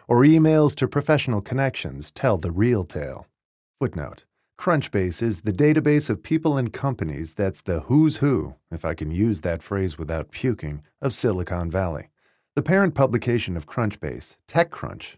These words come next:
hence the name, is the day-to-day news and gossip rag of the Silicon Valley Carnival.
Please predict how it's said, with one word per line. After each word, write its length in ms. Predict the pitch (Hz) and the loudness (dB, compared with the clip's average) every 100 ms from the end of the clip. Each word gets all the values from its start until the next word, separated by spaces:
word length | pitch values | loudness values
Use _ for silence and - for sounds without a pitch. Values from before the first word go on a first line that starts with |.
| _ | _
hence 280 | 78 76 - | -8 -8 -6
the 120 | 87 | -2
name, 360 | 92 120 80 80 - _ | 0 0 -2 -6 -12 _
is 220 | 127 123 | 0 0
the 140 | 101 101 | 0 0
day-to-day 560 | 135 151 147 123 120 | 2 4 2 2 2
news 420 | 113 120 139 156 151 | 2 2 2 0 -2
and 140 | 80 | -2
gossip 420 | 95 98 - 71 | -2 -2 -4 -10
rag 300 | 80 80 87 | -6 -6 -6
of 100 | 85 | -8
the 80 | 78 | -8
Silicon 640 | - 127 143 147 131 139 | -4 -2 -2 -2 -2 -2
Valley 340 | 101 107 120 123 | 0 -2 -2 -6
Carnival. 640 | - 98 71 71 - | -2 -2 -2 -10 -18